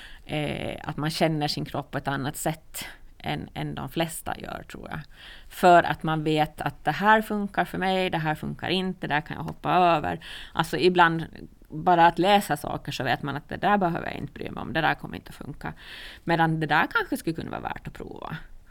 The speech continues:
Att man liksom känner att, att, och det är ju det som att det är så många, det är inte bara en sak, utan det är ju många flera olika små saker som gör att man mår bättre.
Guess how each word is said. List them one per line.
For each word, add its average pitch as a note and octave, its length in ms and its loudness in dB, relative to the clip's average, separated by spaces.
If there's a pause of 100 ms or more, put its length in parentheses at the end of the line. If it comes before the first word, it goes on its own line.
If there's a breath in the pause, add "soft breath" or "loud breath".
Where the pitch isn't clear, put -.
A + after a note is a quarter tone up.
(180 soft breath)
Att - 140 -6
man E3 160 0
liksom E3 260 0
känner F3 420 6
att, D#3 280 0
att, - 360 -10 (800 soft breath)
och F3+ 140 4
det F#3+ 60 8
är F#3 60 10
ju F#3 80 10
det G#3 160 4
som G3+ 160 -2
att F3 100 -4
det F3 60 -2
är F3 40 -2
så E3+ 120 -2
många, F3 400 0 (560 loud breath)
det F#3+ 60 2
är - 20 6
inte G3 120 6
bara G3+ 140 10
en A3 320 6
sak, D#3 400 0
utan D#3+ 240 0
det E3 40 2
är E3 40 4
ju E3 40 4
många D#3+ 300 0
flera E3 340 2
olika F3+ 460 2
små E3+ 300 -2
saker D3 400 -6
som D#3 180 -6
gör D3 200 -4
att - 120 -12
man C3+ 120 -6
mår C#3+ 120 -8
bättre. F#3+ 460 -2